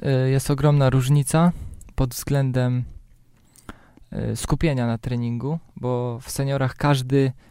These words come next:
no wiadomo, siła, fizyka to też, ale każdy, do każdej piłki, nieważne czy nie dojdzie, czy nie, stara się dojść, rzuca się i nie ma odpuszczania.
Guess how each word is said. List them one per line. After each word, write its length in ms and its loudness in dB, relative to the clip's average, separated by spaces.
no 60 2
wiadomo, 380 4
siła, 520 -2
fizyka 500 -2
to 140 -6
też, 380 -2
ale 200 4
każdy, 480 0
do 120 0
każdej 360 0
piłki, 640 -4
nieważne 440 2
czy 160 -6
nie 120 -2
dojdzie, 540 -2
czy 140 -8
nie, 140 -2
stara 320 0
się 160 -6
dojść, 380 -4
rzuca 400 -4
się 280 -4
i 260 -2
nie 140 4
ma 120 2
odpuszczania. 840 -2